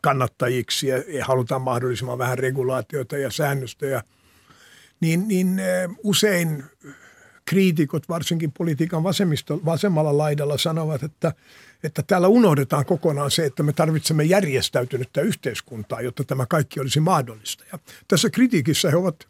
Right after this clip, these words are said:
oikeassaan. Toki eivät oikeassa siinä, että väittävät, että minä ja minun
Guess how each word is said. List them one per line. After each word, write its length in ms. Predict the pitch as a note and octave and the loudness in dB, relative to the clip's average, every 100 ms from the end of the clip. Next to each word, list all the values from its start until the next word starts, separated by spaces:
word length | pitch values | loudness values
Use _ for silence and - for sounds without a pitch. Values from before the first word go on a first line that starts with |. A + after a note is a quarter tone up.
| _ | _
oikeassaan. 640 | G#3+ G3 C3 A2 - B2 - - _ | 4 4 0 0 0 -2 -4 -18 _
Toki 340 | G#3+ - D#3 - _ | 0 2 0 0 _
eivät 280 | D#3+ D3+ D3+ | 2 4 4
oikeassa 480 | D#3 C#3+ C#3 B2 D#3+ | 4 4 2 0 0
siinä, 380 | - D#3 D3+ B2+ | 2 4 2 0
että 280 | A#2 C3 B2+ | -4 -4 0
väittävät, 520 | C3+ - B2+ B2+ B2+ | -2 -2 -4 -4 -6
että 200 | - C#3+ | -8 -2
minä 280 | C#3 C#3 B2+ | 0 0 0
ja 200 | B2+ B2 | 0 0
minun 360 | D#3+ C3+ C3+ | -2 -2 -2